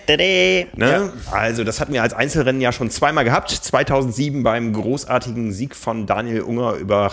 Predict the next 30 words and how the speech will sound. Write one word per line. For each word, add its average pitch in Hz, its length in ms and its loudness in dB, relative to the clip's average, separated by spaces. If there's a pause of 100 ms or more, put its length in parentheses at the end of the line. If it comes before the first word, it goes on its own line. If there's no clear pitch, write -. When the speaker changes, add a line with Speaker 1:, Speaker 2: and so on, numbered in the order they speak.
Speaker 2:
Javier 113 260 2
Gomez. 120 640 -2
Jan 101 220 0
Frodeno 113 680 0
damals 110 380 2
Sechster - 360 -4
geworden 123 300 2
im 104 100 -6
Einzelrennen. 113 580 -2 (380)
Das, - 320 -2
äh, 101 460 4
damals 117 340 0
vorolympische 117 920 2 (200)
W-M-Rennen 110 1700 0
hier 110 200 -6
in 95 180 -10
Hamburg. 120 440 0
Das - 240 -6
vorletzte 139 640 0
Einzelrennen 123 960 0 (100)
eigentlich 135 500 0
in 123 60 -8
der 117 80 -2
Planung 123 380 -2
von 113 520 -4
der 101 220 -4
I 120 40 -6
T - 160 -10
U 120 80 -8
damals. 110 480 -6